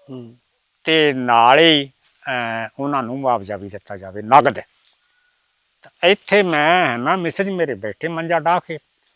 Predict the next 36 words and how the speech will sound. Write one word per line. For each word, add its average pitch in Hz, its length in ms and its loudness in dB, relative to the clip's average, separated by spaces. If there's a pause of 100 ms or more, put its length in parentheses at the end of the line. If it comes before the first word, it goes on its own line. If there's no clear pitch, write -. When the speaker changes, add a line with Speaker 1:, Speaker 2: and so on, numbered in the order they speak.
(380)
Speaker 2:
ਪਟਵਾਰੀ 185 560 4
ਆ 139 160 6
ਗਿਆ 127 180 0
ਨਾਲ 139 260 2
ਚੌਂਕੀਦਾਰ, 120 560 -8
ਚੌਂਕੀਦਾਰ 180 440 -2
ਹਾਲੇ 131 320 0
ਵੀ 165 120 -4
ਉਹ 165 240 -4
ਨੌਜਵਾਨ 127 460 -6
ਹੀ 123 80 -12
ਸੀ 113 160 -10
ਉਦੋਂ, 113 180 -16
ਜਿਉਂਦਾ 110 380 -12
Speaker 1:
ਹੂੰ। 117 120 -12
Speaker 2:
ਹੈ। 113 140 -20 (800)
ਨਾਲ 151 260 2
ਚੌਂਕੀਦਾਰ 135 540 -2
ਆ 127 140 0
ਗਿਆ 135 180 -8 (640)
ਤਾਂ 160 100 -6
ਕਹਿੰਦੇ, 180 680 0
"ਭੈਣ 131 220 -4
ਜੀ, 170 400 0 (160)
ਅਹ, 104 760 -20
ਤੁਹਾਡੇ 156 300 0
ਖੇਤ 170 260 0
ਕਿਹੜੇ 180 180 -4
ਕਿਹੜੇ 190 160 -6
ਦੱਸੋ, 165 380 -4
ਆ 160 60 2
ਸ਼ਿਜਰਾ 151 360 2
ਕੋਲ 127 280 -2
ਲਿਆ 127 180 -2
ਆ।" 127 120 -8
Speaker 1:
ਹੂੰ। 123 600 -18